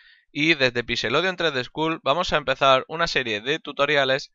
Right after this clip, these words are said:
en la que vamos a explicar cómo utilizar unos, eh, modificadores bastante sencillos, pero que si los combinamos unos tras otros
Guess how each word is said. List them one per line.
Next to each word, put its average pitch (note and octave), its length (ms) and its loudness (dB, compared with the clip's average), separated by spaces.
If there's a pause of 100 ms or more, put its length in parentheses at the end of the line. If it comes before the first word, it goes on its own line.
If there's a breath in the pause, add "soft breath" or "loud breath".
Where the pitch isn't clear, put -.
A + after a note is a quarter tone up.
(400 soft breath)
en D#3+ 440 -2
la C3+ 140 4
que C3 100 0
vamos D#3 340 4
a D3+ 140 2
explicar B2 520 0
cómo F#3 200 0
utilizar C3+ 500 -2 (460)
unos, C3 600 -2
eh, G#2 840 -4 (600)
modificadores B2 760 2
bastante E3+ 400 0
sencillos, C#3+ 580 0
pero F#3 200 2
que F3 80 0
si C#3 100 -4
los B2+ 160 0
combinamos C#3 600 -2
unos D#3 220 -2
tras E3+ 220 4
otros D3 320 2